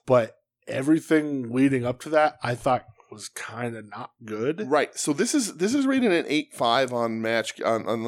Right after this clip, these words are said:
Speaker 2: on Cage
Speaker 1: I,
Speaker 2: Match.
Speaker 1: I don't get
Speaker 2: And I
Speaker 1: it.
Speaker 2: saw a lot of people talk about it, and I, th-, I didn't think it was that high either.
Speaker 1: No.
Speaker 2: And that's sort of, I think the rest of them, like, this set it up for me to be like, "Okay, I think that everything's a little,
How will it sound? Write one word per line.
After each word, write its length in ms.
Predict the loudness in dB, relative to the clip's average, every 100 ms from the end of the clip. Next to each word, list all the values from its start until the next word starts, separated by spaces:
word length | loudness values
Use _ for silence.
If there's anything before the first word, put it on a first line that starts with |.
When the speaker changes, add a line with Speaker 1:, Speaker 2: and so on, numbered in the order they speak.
| -4
Speaker 2:
on 280 | -2 -2 -2
Cage 240 | -2 0 2
Speaker 1:
I, 140 | 2
Speaker 2:
Match. 260 | 2 -2 -4
Speaker 1:
I 100 | -4
don't 240 | -4 -6
get 200 | -10 -6
Speaker 2:
And 40 | -4
I 100 | 0
Speaker 1:
it. 20 |
Speaker 2:
saw 140 | 2 2
a 40 |
lot 120 | 2
of 60 | 2
people 100 | -2
talk 280 | 0 -2 0
about 180 | 0
it, 60 | 0
and 180 | 0 2
I, 160 | 4 2
th-, 240 | 0 0 2
I 100 | 2
didn't 160 | 2
think 160 | -4 -4
it 40 |
was 140 | -2 2
that 160 | 2
high 260 | 2 -2 0
either. 460 | 2 2 0 -4 -8 -8
Speaker 1:
No. 200 | -2 0
Speaker 2:
And 160 | 2 4
that's 220 | 2 2
sort 160 | 2 4
of, 80 |
I 100 | 4
think 200 | 2 -2
the 100 | -2
rest 260 | 2 2 2
of 60 | -6
them, 100 | -2
like, 180 | -2 0
this 160 | -2
set 180 | 2 2
it 80 | 4
up 160 | 2 0
for 100 | -2
me 120 | 0
to 60 |
be 80 | 2
like, 120 | 2
"Okay, 340 | 0 0 0 2
I 100 | 2
think 180 | 0 0
that 100 | 2
everything's 340 | 4 4 2
a 60 | -2
little, 340 | 0 0 -2